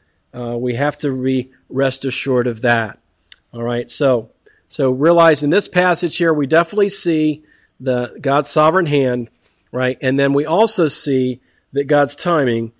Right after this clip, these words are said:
is, is perfect. God's timing. Let's go to the third point. So here on this third point, we see that, uh, pride is one of our greatest problems. I mean,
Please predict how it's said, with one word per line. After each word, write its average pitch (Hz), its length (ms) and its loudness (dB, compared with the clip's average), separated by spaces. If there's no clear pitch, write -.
is, 123 380 -2
is 123 220 -4
perfect. 123 580 -8
God's 117 220 -4
timing. 120 320 -4
Let's 202 160 0
go 240 120 6
to 175 100 4
the 135 120 0
third 147 280 2
point. 113 460 -6
So 151 380 2
here 233 180 4
on 208 80 6
this 185 200 2
third 208 260 4
point, 143 360 2
we 160 120 0
see 131 640 0
that, 139 420 -2
uh, 139 300 2
pride 151 600 6
is 139 200 -6
one 151 200 2
of 143 80 2
our 139 80 2
greatest 151 360 2
problems. 135 560 4
I 139 60 -4
mean, 143 380 0